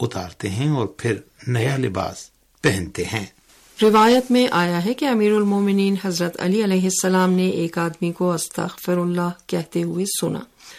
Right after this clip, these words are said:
Speaker 2: تو آپ نے فرمایا، کیا تمہیں معلوم ہے کہ استغفار کے کیا معنی ہے؟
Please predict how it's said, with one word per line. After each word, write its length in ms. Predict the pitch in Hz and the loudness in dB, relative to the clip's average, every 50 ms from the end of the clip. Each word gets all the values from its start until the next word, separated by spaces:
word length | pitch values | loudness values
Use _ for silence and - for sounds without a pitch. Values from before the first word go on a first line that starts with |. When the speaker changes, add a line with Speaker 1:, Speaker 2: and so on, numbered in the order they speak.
| - - _ | -20 -18 _
Speaker 2:
تو 100 | - 214 | 2 4
آپ 200 | 196 196 196 - | 4 4 4 2
نے 100 | 208 196 | 0 0
فرمایا، 500 | 190 - 180 165 165 160 160 160 175 220 | 2 2 2 2 2 0 0 0 0 -2
کیا 280 | 247 - - 202 180 180 | -2 -2 0 2 2 2
تمہیں 360 | 180 - 196 190 180 185 190 | 2 0 0 0 2 2 2
معلوم 440 | 196 190 170 160 156 156 160 156 165 170 | 4 4 2 2 0 -2 -4 -4 -4 -4
ہے 100 | 202 233 | -6 -4
کہ 80 | - | -4
استغفار 580 | 277 233 - - - 185 185 - - 170 170 165 | -4 -4 -4 -2 -4 -4 -4 -2 -2 -2 0 0
کے 240 | 160 - - 175 175 | -2 -2 -2 -2 -2
کیا 300 | 175 - - 180 156 156 | -2 -2 0 0 0 0
معنی 380 | 151 156 160 170 170 175 180 | 0 -2 -2 -2 -2 -2 -2
ہے؟ 100 | 202 220 | -2 -4